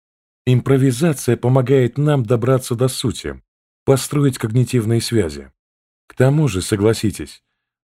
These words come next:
трудно оставаться пассивным, когда импровизируешь. Это то самое создание чего-то своего, о котором говорил Дэвис.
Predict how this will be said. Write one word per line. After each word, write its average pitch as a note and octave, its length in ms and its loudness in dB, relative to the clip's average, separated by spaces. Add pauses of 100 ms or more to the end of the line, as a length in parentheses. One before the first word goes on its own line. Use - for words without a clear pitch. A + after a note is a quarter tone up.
трудно B2 400 2
оставаться A#2 540 -2
пассивным, A#2 720 -2 (140)
когда A#2+ 340 0
импровизируешь. F#2+ 840 -4 (640)
Это C3 300 2
то A#2 120 -2
самое G#2 600 -2 (320)
создание C#3 720 2
чего-то C3 460 0
своего, A#2+ 640 -2 (340)
о A2 120 0
котором G#2 420 0
говорил F#2+ 400 0
Дэвис. E2+ 480 -6